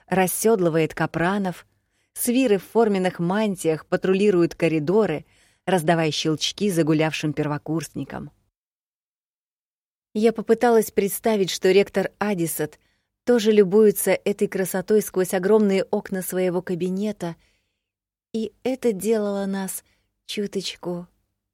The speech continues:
ближе. «Ох, мама Дивейна, красиво-то как!» Гренко первым прервал молчание, что было неудивительно. Он отпил из своей фляжки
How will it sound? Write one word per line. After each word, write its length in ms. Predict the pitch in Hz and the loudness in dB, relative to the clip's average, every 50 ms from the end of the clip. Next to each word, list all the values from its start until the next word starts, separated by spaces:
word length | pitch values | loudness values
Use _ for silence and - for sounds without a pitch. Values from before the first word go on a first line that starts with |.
| _ _ _ | _ _ _
ближе. 560 | 165 165 175 160 156 147 139 135 135 135 147 - _ _ _ _ _ _ _ _ _ _ _ _ _ _ _ _ _ _ _ _ _ _ _ _ _ _ _ _ _ _ | -10 -8 -6 -6 -6 -6 -8 -10 -12 -12 -16 -18 _ _ _ _ _ _ _ _ _ _ _ _ _ _ _ _ _ _ _ _ _ _ _ _ _ _ _ _ _ _
«Ох, 580 | - 220 254 269 262 262 233 202 - - - 226 | -8 -6 -4 -4 -2 -2 -4 -4 -6 -8 -6 -2
мама 320 | 240 240 240 233 220 214 | 0 0 2 2 2 0
Дивейна, 880 | 196 185 220 214 208 226 233 226 220 214 196 190 185 180 175 170 165 - _ _ _ _ _ _ _ _ _ _ _ _ _ _ _ _ _ _ _ | 0 0 -2 0 0 2 4 4 4 4 2 0 -2 -4 -6 -6 -8 -12 _ _ _ _ _ _ _ _ _ _ _ _ _ _ _ _ _ _ _
красиво-то 720 | - 262 269 302 302 277 - 294 302 294 277 262 254 254 247 | 0 2 4 4 2 2 2 2 4 4 4 4 4 2 0
как!» 600 | - - 247 240 226 220 208 190 180 - - - _ _ _ _ _ _ _ _ _ _ _ _ _ _ _ _ _ _ _ _ _ _ _ _ _ _ | 2 2 2 2 2 0 -2 -4 -8 -12 -18 -20 _ _ _ _ _ _ _ _ _ _ _ _ _ _ _ _ _ _ _ _ _ _ _ _ _ _
Гренко 460 | - 160 165 160 160 151 151 - 151 | -6 -4 -4 -2 -2 -4 -6 -8 -10
первым 400 | - - 160 165 156 147 147 143 | -8 -8 -8 -8 -6 -6 -6 -6
прервал 360 | 135 143 151 147 139 147 147 | -6 -6 -6 -6 -6 -6 -6
молчание, 880 | 143 139 139 139 139 - - - 160 165 160 147 139 135 135 131 139 147 - _ _ _ _ _ _ _ | -6 -6 -6 -8 -8 -8 -8 -6 -6 -6 -6 -6 -6 -6 -8 -10 -12 -14 -18 _ _ _ _ _ _ _
что 220 | - - - 247 | -14 -6 -4 -4
было 220 | 220 185 175 160 | -2 0 0 0
неудивительно. 920 | 156 151 151 151 147 147 - 147 135 - - - - - 143 147 - 160 156 - _ _ _ _ _ _ _ _ _ _ _ _ _ _ _ _ _ _ _ _ _ _ _ _ _ _ _ _ | 0 -2 -2 -4 -4 -4 -6 -8 -8 -10 -12 -14 -14 -14 -14 -14 -14 -16 -20 -20 _ _ _ _ _ _ _ _ _ _ _ _ _ _ _ _ _ _ _ _ _ _ _ _ _ _ _ _
Он 220 | 226 233 226 208 - | -2 -2 -2 -2 -6
отпил 440 | - 190 - - - - 220 220 202 | -10 -14 -14 -10 -4 -2 0 0 0
из 100 | 175 165 | 0 -2
своей 280 | - - 165 160 156 151 | -4 -4 -4 -4 -4 -6
фляжки 640 | - - 160 160 175 190 - - - - 143 143 | -6 -6 -6 -6 -6 -6 -8 -10 -8 -10 -10 -10